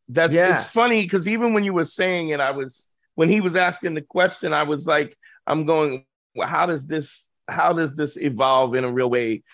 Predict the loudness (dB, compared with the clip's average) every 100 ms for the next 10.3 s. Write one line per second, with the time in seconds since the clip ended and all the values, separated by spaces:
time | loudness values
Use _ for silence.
0 | _ -2 0 0 -4 -2 0 0 -2 -8
1 | -2 -2 -2 0 2 2 -2 -4 -2 -4
2 | -4 -8 -2 -2 -2 -2 0 2 0 0
3 | -4 -4 -4 -2 0 0 0 -2 -6 -6
4 | -6 -4 -4 -4 -6 -20 -20 _ -4 -2
5 | -2 -4 0 0 0 -2 0 2 2 0
6 | -2 -2 -2 -4 -4 -4 -2 0 -2 -2
7 | -2 -2 -4 -4 -4 -4 0 0 -2 -6
8 | -6 -4 -2 -4 -6 -16 -14 -2 -2 0
9 | -4 -4 -6 -2 0 2 0 2 2 4
10 | 4 2 -4